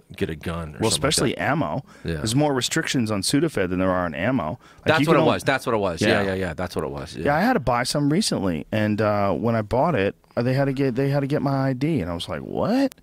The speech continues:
Speaker 2: Like, you have to write down someone's I D when you buy Sudafed.
Speaker 1: Yeah, and that never used to be that way. In the
Speaker 2: Uh-huh.
Speaker 1: eighties, you just go buy Sudafed.
Speaker 2: Oh, yeah, until
Speaker 1: We need
Speaker 2: they
Speaker 1: to just
Speaker 2: figured
Speaker 1: go
Speaker 2: out how to
Speaker 1: back to
Speaker 2: make
Speaker 1: the eighties.
Speaker 2: meth.
Speaker 1: That's
Speaker 2: That's
Speaker 1: what we
Speaker 2: what we
Speaker 1: need to
Speaker 2: need to
Speaker 1: do.
Speaker 2: do. Go
Speaker 1: Go
Speaker 2: back
Speaker 1: back
Speaker 2: to
Speaker 1: to
Speaker 2: the
Speaker 1: the
Speaker 2: eighties.
Speaker 1: eighties. <laughs>
Speaker 2: No internet. Everyone was
Speaker 1: No
Speaker 2: stupid.
Speaker 1: internet. The internet's the fucking problem.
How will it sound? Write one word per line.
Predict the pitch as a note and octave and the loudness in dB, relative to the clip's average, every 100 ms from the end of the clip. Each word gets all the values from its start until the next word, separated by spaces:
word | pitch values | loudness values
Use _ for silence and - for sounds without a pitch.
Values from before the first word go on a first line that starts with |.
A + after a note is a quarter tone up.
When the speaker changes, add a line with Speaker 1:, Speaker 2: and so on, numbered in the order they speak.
| - - - - - | -20 -20 -20 -10 -6
Speaker 2:
Like, | A#2 | -2
you | C3+ | 0
have | D3 | 0
to | - | 0
write | G#2 F#2 G#2 - | 0 2 0 0
down | A2+ A2+ A#2 A#2 | 0 2 2 0
someone's | B2 G#2+ G2 F#2 | 0 0 0 -2
I | G2 | -2
D | G2 G#2 C3 | -2 2 2
when | F#2+ | 4
you | F2 | 2
buy | F2 F#2+ | 0 -2
Sudafed. | E2+ C3+ C3+ - A#1+ - - | -2 0 0 -2 -6 -6 -6
Speaker 1:
Yeah, | E2 | -4
and | D2+ | -2
that | A#2 | -2
never | A2 B2+ A2+ | 0 0 2
used | G#2+ - | 0 -2
to | |
be | E2 A#2+ | 0 2
that | F#2+ C#2+ | 2 -2
way. | C#2 | -6
In | C#2+ | -2
the | |
Speaker 2:
Uh-huh. | F#2+ A2 | 2 2
Speaker 1:
eighties, | G#2 - | 0 -4
you | - | -6
just | E2 D#2+ | -6 -4
go | - E2 | -2 -2
buy | D#2 C#2+ | -2 -4
Sudafed. | - F2+ E2 - C2 - - | -6 -6 -8 -8 -12 -12 -4
Speaker 2:
Oh, | D#3 A2+ | -2 -2
yeah, | F2+ A#2+ A2+ | -2 -2 -2
until | D2 - C#3 | -4 0 4
Speaker 1:
We | |
need | E3 | 4
Speaker 2:
they | |
Speaker 1:
to | D3 | 4
just | C3+ | 2
Speaker 2:
figured | C3+ | 2
Speaker 1:
go | B2+ | 2
Speaker 2:
out | |
how | B2 | 2
to | A#2+ | 2
Speaker 1:
back | |
to | G#2 | 2
Speaker 2:
make | A2+ | 2
Speaker 1:
the | A2 | 0
eighties. | B2 | 2
Speaker 2:
meth. | B2+ G#2 - - | 0 -2 -8 -12
Speaker 1:
That's | G2 | -10
Speaker 2:
That's | G2+ | -6
Speaker 1:
what | G#2 | -4
we | G2 | -4
Speaker 2:
what | |
we | E2+ | -4
Speaker 1:
need | E2 | -6
to | |
Speaker 2:
need | G#2+ | -6
to | F2+ | -6
Speaker 1:
do. | |
Speaker 2:
do. | F2 - - - - | -8 -12 -20 -20 -14
Go | E2+ | -4
Speaker 1:
Go | A2 | 0
Speaker 2:
back | |
Speaker 1:
back | G#2+ G2+ | 2 0
Speaker 2:
to | |
Speaker 1:
to | F#2 | -2
Speaker 2:
the | F2+ | -2
Speaker 1:
the | |
Speaker 2:
eighties. | F#2+ - - | -2 -4 -8
Speaker 1:
eighties. | - - - - | -12 -12 -12 -12
<laughs> | - | -10
Speaker 2:
No | - G#2+ A2 | -2 0 2
internet. | G#2+ G2+ G2+ F#2+ - - _ - | 0 0 0 -2 -4 -16 _ -8
Everyone | G2 G#2 G2+ | -4 0 2
was | D3+ | 2
Speaker 1:
No | G3+ | 4
Speaker 2:
stupid. | G#3 F#3 | 4 2
Speaker 1:
internet. | F#3 - | -2 -4
The | - F#3+ | 0 4
internet's | A3 G#3 F#3 | 6 4 2
the | F3+ | 0
fucking | - D#3+ - D#3+ | 0 0 -2 -4
problem. | - D#3 C#3+ | -2 -2 -2